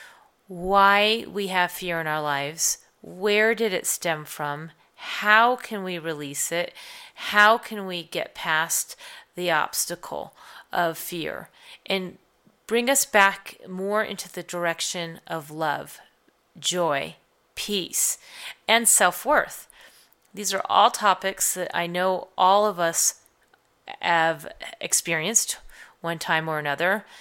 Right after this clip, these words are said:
some more chronically than others, but we all are one in this journey. And if we can provide a show here today and an example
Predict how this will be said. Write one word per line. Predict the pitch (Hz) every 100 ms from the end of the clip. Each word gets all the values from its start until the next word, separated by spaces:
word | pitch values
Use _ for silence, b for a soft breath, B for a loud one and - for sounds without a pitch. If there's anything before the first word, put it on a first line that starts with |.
| B
some | - - 202
more | 180 175
chronically | - 190 208 226 214 180 170 160
than | 151 143 143 B B B B -
others, | 143 139 180 196 - B B B -
but | 202
we | 175 208
all | - 202 202 208
are | 196 185
one | 165 170 170
in | 165 156
this | 147 156 - - - -
journey. | 147 170 165 147 143 165 185 -
And | 160 156 160 160 151
if | 151 -
we | 202
can | 214 208 175
provide | 165 180 160 175 175 165
a | -
show | 165 - 190 196 220
here | - 208 180
today | 170 - 151 180 160 131 151 B B B B B B -
and | 185 175 170 170 -
an | 175 175
example | 147 185 214 - 190 147 165